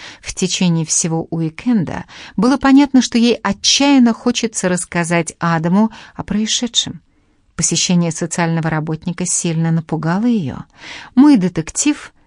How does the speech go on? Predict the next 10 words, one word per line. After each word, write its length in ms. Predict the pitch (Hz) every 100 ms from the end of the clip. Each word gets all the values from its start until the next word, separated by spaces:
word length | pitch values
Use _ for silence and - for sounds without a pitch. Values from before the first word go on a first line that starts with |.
| _ -
готов 460 | 220 233 208 208
сделать 640 | 190 139 151 160 175 180 _ -
снимки. 640 | - 165 127 - - - - _ _ _ _ _ _ _ _ _ -
Снимки, 720 | - 180 165 151 151 - 233 _
на 100 | -
которых 400 | 175 175 180 170
он 120 | 185 175
избивает 480 | 165 165 165 160
вашу 260 | 151 151 160
дочь, 300 | 165 202